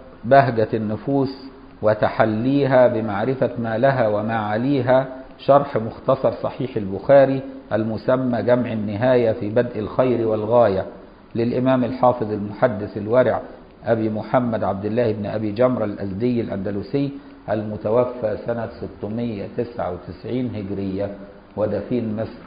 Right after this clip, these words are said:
رحمه الله ونفعنا الله بعلومه وجزاه الله عنا خير. يقول في مقدمته: بسم الله الرحمن الرحيم، الحمد لله حق حمده،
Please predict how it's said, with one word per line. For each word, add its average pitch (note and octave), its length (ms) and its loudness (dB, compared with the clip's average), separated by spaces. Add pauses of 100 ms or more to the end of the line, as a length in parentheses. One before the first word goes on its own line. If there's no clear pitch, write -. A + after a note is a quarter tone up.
(540)
رحمه G#2+ 480 -4
الله A#2 440 2 (280)
ونفعنا G#2 460 -4
الله G#2+ 200 -2
بعلومه G2 720 -4 (300)
وجزاه G2+ 440 0
الله G2 180 -2
عنا F2+ 240 -4
خير. F#2+ 300 -4
يقول A#2 380 0
في B2 160 -4
مقدمته: B2+ 880 -2 (420)
بسم C3+ 260 -4
الله C#3 380 6
الرحمن A#2 520 0
الرحيم، A2+ 560 -4 (580)
الحمد E3 380 0
لله C3 440 2
حق - 320 0
حمده، G2 460 -2